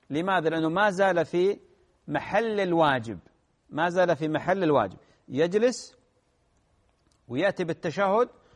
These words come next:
ثم يكمل صلاته طبيعي. طيب، إذا نسيه حتى استتم قائمًا ما يرجع إليه، لأن الركن أقوى من الواجب، فما يرجع إلى الواجب من الركن. طيب،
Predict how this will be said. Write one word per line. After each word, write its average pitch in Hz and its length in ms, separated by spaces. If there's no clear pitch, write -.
ثم 220 180
يكمل 175 340
صلاته 170 360
طبيعي. 110 440
طيب، 104 200
إذا 156 200
نسيه 190 680
حتى - 340
استتم 190 500
قائمًا 160 680
ما 160 200
يرجع 175 400
إليه، 135 280
لأن 151 320
الركن 185 440
أقوى 202 380
من 175 160
الواجب، 139 460
فما 160 280
يرجع 214 420
إلى 170 200
الواجب 190 440
من 170 160
الركن. 160 420
طيب، 135 300